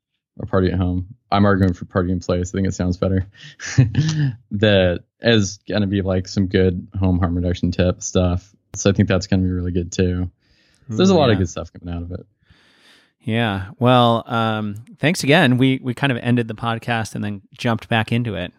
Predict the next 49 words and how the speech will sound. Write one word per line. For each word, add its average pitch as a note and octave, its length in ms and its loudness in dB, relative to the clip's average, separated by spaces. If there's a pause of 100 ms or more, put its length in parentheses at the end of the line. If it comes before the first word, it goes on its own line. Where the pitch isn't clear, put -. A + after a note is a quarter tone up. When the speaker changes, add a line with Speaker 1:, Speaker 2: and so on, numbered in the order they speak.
(140)
Speaker 2:
which G#2+ 300 0
I A#2+ 100 4
Speaker 1:
<laughs> G#2 120 4
Speaker 2:
like A2 140 0
doing. A2+ 420 -2 (300)
Yeah, G#2 340 -4 (100)
I, G#2+ 140 -10 (180)
I A2 60 -8
appreciate G#2 420 -4
it. F#2 100 -6
Well, B2+ 260 6
thanks - 380 2 (120)
so - 200 -2
much C#3 180 0
for B2+ 420 0
your A#2+ 160 -4
time, C3 500 0
Wolverine, G2+ 720 -2 (100)
and G#2 460 -2
thanks A2+ 200 -4
for - 80 -6
all A#2 80 0
you A2 120 0
do G#2+ 140 -2
for - 120 -6
this A2 120 -4
community. A#2 520 0
And A2+ 240 4 (360)
I A2 100 0
hope A2 280 0
that G#2 340 2 (840)
sometime A#2+ 600 2
soon A2 640 0
we G#2+ 160 -2
will G#2 140 0
be G#2 200 2
at G#2 120 0
a - 40 -4
festival A#2 360 -4
together, G2 360 -2
hopefully G#2 580 2
not G#2 340 2
in G2 340 -4
the F#2+ 60 -2
medical G2+ 320 2
tent F#2+ 320 -4
because F#2+ 280 -4
I F#2 140 -6
have F#2 340 -4